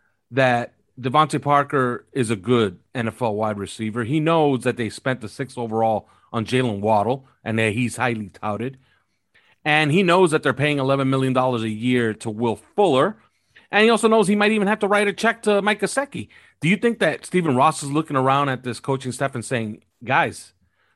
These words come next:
this is not what I'm paying for. Like, what in the hell are you guys doing on offense?" Do you think that that's part of the pressure that's building up this past week and could it <laughs> inevitably lead to a, a, a certain other quarterback,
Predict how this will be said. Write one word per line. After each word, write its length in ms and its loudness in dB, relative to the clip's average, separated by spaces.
this 140 0
is 160 -2
not 240 2
what 140 2
I'm 80 0
paying 260 -2
for. 280 -18
Like, 220 -2
what 340 -2
in 100 -4
the 100 2
hell 240 0
are 60 2
you 140 -2
guys 260 0
doing 240 -2
on 120 -6
offense?" 440 -6
Do 60 2
you 40 0
think 220 -2
that 160 -4
that's 300 -4
part 300 0
of 80 -2
the 40 -2
pressure 360 -4
that's 180 -4
building 340 -4
up 160 -4
this 160 -4
past 260 -2
week 220 -2
and 380 -12
could 380 -10
it 480 -12
<laughs> 320 -14
inevitably 800 -4
lead 400 -2
to 280 -4
a, 80 -4
a, 340 -10
a 80 -10
certain 320 -8
other 160 -4
quarterback, 440 -8